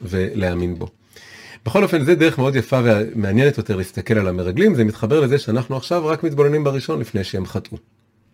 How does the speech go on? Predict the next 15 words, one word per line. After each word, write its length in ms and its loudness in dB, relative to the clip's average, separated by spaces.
עכשיו 200 4
נתחיל 280 4
לפתוח 380 2
יותר 220 -2
לעומק 240 0
את 60 -20
כל 120 -6
מה 100 -4
שקורה 400 -2
פה, 340 -4
ונבין 540 -2
את 180 -10
עומק 580 0
המשמעות 680 -2
שבעצם 800 0